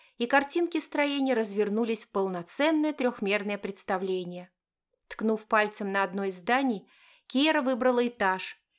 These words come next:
и перед нами возникло пространство жилища. Это было огромное пустое помещение, словно спортивный зал, без мебели, с колоннами, уходящими в бесконечный потолок, высокими окнами, дверными проемами. И все,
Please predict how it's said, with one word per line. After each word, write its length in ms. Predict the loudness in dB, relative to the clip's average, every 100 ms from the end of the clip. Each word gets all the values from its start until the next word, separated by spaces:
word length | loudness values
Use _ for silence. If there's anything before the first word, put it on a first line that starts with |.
| -6
и 100 | -2
перед 300 | 0 0 0
нами 240 | 0 0
возникло 500 | 0 2 0 0 -2
пространство 720 | -2 -2 -2 -2 -2 -2 -8 -6
жилища. 640 | -4 -4 -6 -8 -10 -14 _ _ _ _ _ -8
Это 200 | -4 2
было 240 | 2 2
огромное 500 | 2 4 6 4 0
пустое 420 | -2 -6 0 -2
помещение, 800 | 0 -4 -4 -2 0 0 0 -2 -10 -20
словно 480 | -14 4 4 4 0
спортивный 640 | 0 -2 -2 -4 -2 -2 -2
зал, 420 | -2 -2 -4 -14 _ _ -2
без 200 | -2 0
мебели, 540 | 2 2 2 -4 -8 -10
с 100 | -2
колоннами, 760 | 2 2 0 -2 -6 -8 -12 _ -6
уходящими 680 | -2 0 2 0 0 -2 -2
в 80 |
бесконечный 640 | -4 -4 -2 -2 -2 -4 -6
потолок, 600 | -4 -2 0 -2 -4 -12 _ _ 0
высокими 520 | 0 4 0 0 -2
окнами, 520 | 4 4 4 0 0
дверными 480 | 0 -2 0 0 0
проемами. 800 | 0 -2 0 -2 -2 -4 -10 -14 _ _ _ _ -6
И 140 | -6
все, 440 | -4 -2 -2 -2